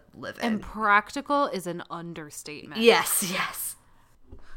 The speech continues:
Speaker 2: But can you imagine pouring that much money into a house than for somebody to go,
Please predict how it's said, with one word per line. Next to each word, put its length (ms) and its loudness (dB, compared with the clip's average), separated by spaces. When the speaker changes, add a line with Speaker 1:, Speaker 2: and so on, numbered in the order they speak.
Speaker 2:
But 100 -8
can 160 0
you 160 2
imagine 460 0
pouring 540 -2
that 220 2
much 240 -6
money 220 -6
into 200 -8
a 80 -4
house 420 -4
than 240 -8
for 140 -8
somebody 360 -8
to 80 -8
go, 320 -6